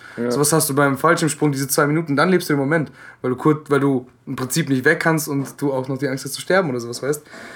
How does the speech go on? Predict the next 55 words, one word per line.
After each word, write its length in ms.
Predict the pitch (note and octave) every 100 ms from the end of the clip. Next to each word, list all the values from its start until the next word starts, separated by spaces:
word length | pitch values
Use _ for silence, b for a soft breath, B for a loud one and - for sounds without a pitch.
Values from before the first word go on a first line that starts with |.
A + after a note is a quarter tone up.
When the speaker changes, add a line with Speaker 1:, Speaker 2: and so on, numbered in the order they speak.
| B -
Speaker 2:
Aber 160 | C3+
so, 120 | C3
dass 160 | C#3 B2
man's 200 | D3 C3
generell 380 | D3+ E3+ D#3+ E3
einfach 140 | D3+ D3
den 100 | D3+
Moment 240 | D3 D#3
lebt, 160 | D#3 D3+
ich 80 | -
weiß 140 | F#3
nicht. 100 | C#3
Ich 80 | B2
glaub, 180 | D#3 D#3+
dass, 200 | D#3+ - D3+ C#3+
dass 140 | C#3+
es 160 | - -
sehr 160 | D#3+
schön 260 | D#3 F3 F3
ist, 140 | E3+
aber 320 | C#3+ C3+ C3+ C3+ B B
man 140 | C#3 C#3
sich 120 | C3+
einfach 120 | C#3+
nicht 120 | C3
vorstellen 280 | D3 C#3 C#3
kann, 140 | C3+ C3+
wenn 100 | C3
man 80 |
nicht 100 | C3
in 60 | C3
der 240 | B2+ B2+ B2+ _ _
Situation 440 | C#3 C3 B2+ C#3+
ist, 120 | A2+ -
so. 100 | A2+ - b b b
Speaker 1:
Ja, 140 | B2
genau. 240 | B2 A#2 A2
Das 80 | A2
ist 440 | A#2+ A#2+ - - -
zu 320 | D#3 D#3 D3+ B2
Speaker 2:
Das 100 | B2
Speaker 1:
weit 80 |
Speaker 2:
ist, 120 | A#2+ A#2+
Speaker 1:
weg. 80 | B2
Speaker 2:
das 60 | E3
ist 160 | D#3 -
zu 180 | G#3+ A3
un-, 80 | A3
das 100 | F#3+
ist 80 |
Speaker 1:
Das 100 | D#3
ist 100 | D#3+
zu 60 | F#3+
Speaker 2:
unvorstellbar 380 | F#3 E3+ E3+
Speaker 1:
weit 60 | F#3+